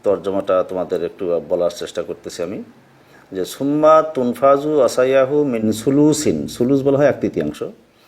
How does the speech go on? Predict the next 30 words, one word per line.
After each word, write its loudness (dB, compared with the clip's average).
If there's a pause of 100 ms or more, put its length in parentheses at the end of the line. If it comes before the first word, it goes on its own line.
(560)
মা 4
বাকিয়া 2
বাদাদ 2
দাইন। 0 (1120)
এখানে -4
আমরা -2
বাদাদ 2
দাইন 0
পড়বো, 0
এখানে -6
দিন 2
নয়, 2
এটা 0
হলো -4
দাইন। 2
দাইন 4
মানে 4
হলো 2
ঋণ। 2 (880)
ঋণ 0
পরিশোধের 0 (180)
পর 6
অবশিষ্ট -2
সম্পত্তির -4 (100)
এক 0
তৃতীয়াংশ -2
দ্বারা 2
আমরা 0
তার 2 (100)
ওসিয়ত -6